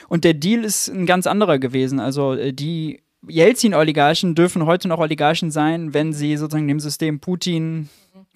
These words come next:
folgen, wenn sie nicht groß meckern. Es gibt einige Beispiele, habe ich auch im Buch, von, äh, Oligarchen, denen Putin ein Exempel statuiert hat, weil sie eben sich sozusagen dem System aufgelehnt haben.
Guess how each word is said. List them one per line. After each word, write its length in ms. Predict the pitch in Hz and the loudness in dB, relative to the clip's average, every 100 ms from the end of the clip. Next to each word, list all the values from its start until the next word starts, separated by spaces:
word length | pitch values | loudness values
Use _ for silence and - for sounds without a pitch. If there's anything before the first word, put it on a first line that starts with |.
| - | -10
folgen, 540 | - 170 185 214 277 - | 4 6 6 6 0 -4
wenn 180 | - 160 | -4 -2
sie 80 | 160 | -2
nicht 180 | 160 - | -4 -4
groß 260 | 165 156 | -2 -2
meckern. 400 | 156 165 220 254 - - - | -2 -2 -2 -4 -8 -20 -4
Es 60 | |
gibt 120 | 190 - | -2 0
einige 320 | 170 180 156 | 0 2 4
Beispiele, 460 | 147 156 - 185 160 | 6 4 2 0 0
habe 120 | 151 | 0
ich 100 | 147 | 0
auch 140 | 160 | 0
im 120 | 160 | -2
Buch, 460 | 156 190 240 - 185 | -4 -4 -4 -8 -10
von, 440 | - 156 156 - _ - | -4 -4 -4 -10 _ -10
äh, 300 | 151 147 139 - | -6 -4 -6 -4
Oligarchen, 520 | 156 147 151 156 165 | -2 2 2 2 -2
denen 160 | 151 - | -4 -6
Putin 420 | - 214 196 175 165 | -2 0 0 -2 -2
ein 160 | 151 | -4
Exempel 460 | 143 - 190 190 147 | -4 -2 -2 0 -2
statuiert 640 | - 135 156 143 143 143 | -2 -2 -2 -4 -4 -4
hat, 180 | 240 - - - - | -6 -6 -20 -8 4
weil 160 | 143 | 4
sie 140 | 147 139 | 4 0
eben 300 | 156 151 143 | -2 -4 -8
sich 360 | 151 147 - - | -10 -8 -8 -10
sozusagen 320 | 147 151 143 | -10 -6 -4
dem 100 | 139 | -6
System 420 | 139 - 151 139 | -8 -10 -8 -8
aufgelehnt 600 | - 139 - 165 165 170 185 | -8 -10 -10 -10 -10 -8 -6
haben. 260 | 185 214 | -6 -6